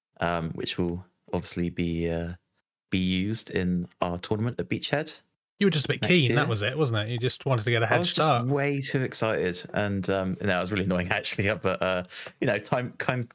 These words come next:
Speaker 1: time constraints, you know what they were. Um, I had a good amount of time off in, you know,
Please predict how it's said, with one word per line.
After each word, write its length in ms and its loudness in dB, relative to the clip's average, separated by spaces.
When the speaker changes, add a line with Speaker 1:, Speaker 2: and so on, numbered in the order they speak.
Speaker 1:
time 200 0
constraints, 600 0
you 100 -6
know 100 0
what 140 -2
they 120 2
were. 280 0
Um, 300 0
I 60 -4
had 80 2
a 40 0
good 200 -2
amount 240 0
of 80 -4
time 260 0
off 240 -2
in, 320 -2
you 120 0
know, 180 -2